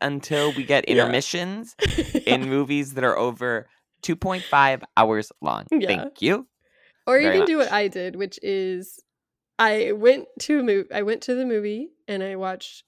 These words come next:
Speaker 2: two hours of it, and then I left and I bought a ticket for the next day and went two hours late to that to finish it up. And when I, when I was <laughs> rushing in, 'cause I timed it a little bit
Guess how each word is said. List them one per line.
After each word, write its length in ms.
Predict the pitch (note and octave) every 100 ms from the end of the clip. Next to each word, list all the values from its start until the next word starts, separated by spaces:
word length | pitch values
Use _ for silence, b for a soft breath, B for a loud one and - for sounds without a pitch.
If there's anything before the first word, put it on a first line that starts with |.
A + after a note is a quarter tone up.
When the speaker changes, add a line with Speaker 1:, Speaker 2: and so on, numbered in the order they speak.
| _ _
Speaker 2:
two 180 | - G#3
hours 280 | F#3 F3+ F#3
of 100 | G3+
it, 180 | B3 C#4 -
and 160 | G#3
then 100 | G3
I 100 | G3
left 500 | F#3 F#3 A#3+ - - _ _ _ _ _ _ -
and 300 | G3+ G3 F#3
I 100 | F3+
bought 200 | F#3+ F#3
a 60 |
ticket 280 | F#3 F#3+ F#3+
for 100 | -
the 80 | F#3
next 340 | F#3+ G3 - -
day 380 | F3+ F3 F3+ - -
and 140 | G3 F#3+
went 180 | F#3+
two 140 | - F#3
hours 260 | F3 F3+ -
late 280 | G3+ G#3 -
to 120 | F3+
that 360 | F3+ E3+ F3 - _ _
to 100 | -
finish 300 | - F3+ F3+
it 60 | -
up. 260 | - - _ _ b b b b -
And 160 | G#3+ G#3
when 120 | G#3+
I, 360 | G3 F#3+ F#3+ - _
when 140 | G#3+ G#3
I 80 | G3
was 160 | G3
<laughs> 0 |
rushing 340 | G#3+ A#3 A#3+ G3
in, 180 | F#3 F3+
'cause 200 | G#3 F#3+
I 80 | F#3
timed 300 | - - -
it 120 | -
a 60 | -
little 220 | - -
bit 200 | - -